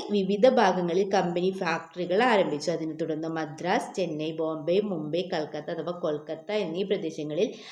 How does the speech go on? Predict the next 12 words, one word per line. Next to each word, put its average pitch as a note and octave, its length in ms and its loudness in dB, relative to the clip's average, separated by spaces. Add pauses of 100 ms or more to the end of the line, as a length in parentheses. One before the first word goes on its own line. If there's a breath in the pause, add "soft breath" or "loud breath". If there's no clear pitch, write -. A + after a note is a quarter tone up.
(140 loud breath)
ആധിപത്യം B3 600 2
നേടിക്കൊണ്ട് E3+ 500 2
കമ്പനി D#3+ 500 -2 (120)
അവിടങ്ങളിലെ F3 600 0
ഭരണത്തിൽ D#3+ 520 0
ഇടപെടാൻ G3 500 2
തുടങ്ങി. - 360 -6 (320 soft breath)
ബ്രിട്ടീഷുകാർ D#4 800 2 (100)
ഇന്ത്യയിൽ F#3 480 2
രാഷ്ട്രീയ F3+ 580 0
ആധിപത്യം F3+ 520 2
സ്ഥാപിക്കുന്നതിന് D#3 800 -4